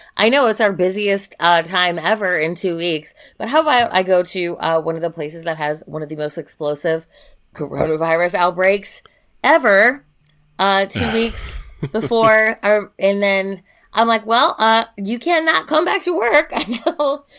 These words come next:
Speaker 1: you have no corona for sure." So
Speaker 2: Right.
Speaker 1: I'm gonna go kill myself if we're all okay with that, and, um,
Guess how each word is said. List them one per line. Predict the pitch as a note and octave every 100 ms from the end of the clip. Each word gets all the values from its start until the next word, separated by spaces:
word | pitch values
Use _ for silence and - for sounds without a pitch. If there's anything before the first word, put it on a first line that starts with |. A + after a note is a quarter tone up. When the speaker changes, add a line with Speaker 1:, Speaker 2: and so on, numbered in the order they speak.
| _ _ -
Speaker 1:
you | G#3+ B3+
have | A3+ G#3 F#3+ F#3+ G3 - - - _ -
no | G3+ G3+ G#3
corona | A#3+ A3+ A#3 G3+ E3+ E3+
for | F3+ F#3
sure." | G#3+ F#3+ C3 A#2+ - _ _ - -
So | F#3 E3+
Speaker 2:
Right. | - - - - _ _
Speaker 1:
I'm | D3+ D#3
gonna | F#3+
go | A3+ B3
kill | A#3+ F#3
myself | E3 D#3+ D3 D#3+ G3 F#3
if | E3 -
we're | E3 D3
all | C3+ C3+ C3 -
okay | - D#3 D3
with | C#3+ D3
that, | C3+ C#3+ E3+ -
and, | C#3 C#3 C#3+
um, | C#3+ C3+ C#3